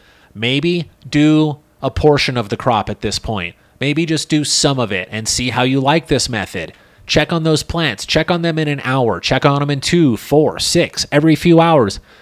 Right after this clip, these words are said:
Just check on 'em. See what is happening before you do the whole crop. Check on 'em. See if you like how it is going. See if you dunk them enough. Is there still stuff on there you wanna wash off? If there is,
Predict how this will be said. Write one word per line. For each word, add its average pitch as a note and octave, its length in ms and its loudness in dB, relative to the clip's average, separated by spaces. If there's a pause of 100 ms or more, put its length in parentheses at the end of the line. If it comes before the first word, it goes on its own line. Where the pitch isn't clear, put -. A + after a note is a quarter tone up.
(100)
Just C3 200 -4
check F3 240 2
on C#3 160 2
'em. F2 140 -8
See D3 360 0 (220)
what B2+ 180 2
is C3+ 100 -2
happening C3 460 -2
before A2+ 300 2
you C#3+ 80 4
do C#3 120 4
the C3 120 2
whole C3+ 160 4
crop. D#3+ 360 2
Check E3+ 240 -2
on B2+ 140 -2
'em. F#2 80 -10
See D3 180 0
if E3 140 0
you D3+ 80 2
like B2 300 0
how A#2+ 220 0
it B2 60 0
is A#2 140 -2
going. A2+ 400 2 (320)
See - 180 -4
if C#3+ 120 -4
you C#3+ 100 2
dunk C3+ 300 0
them C#3+ 160 0
enough. C3 420 0
Is G2 120 -6
there A2+ 120 2
still C3 260 0
stuff C#3 300 2
on C3+ 140 0
there C3+ 80 -2
you C3 160 2
wanna C#3 200 2
wash C#3 280 2
off? E3+ 360 2
If - 120 -4
there A2 180 2
is, D3+ 280 4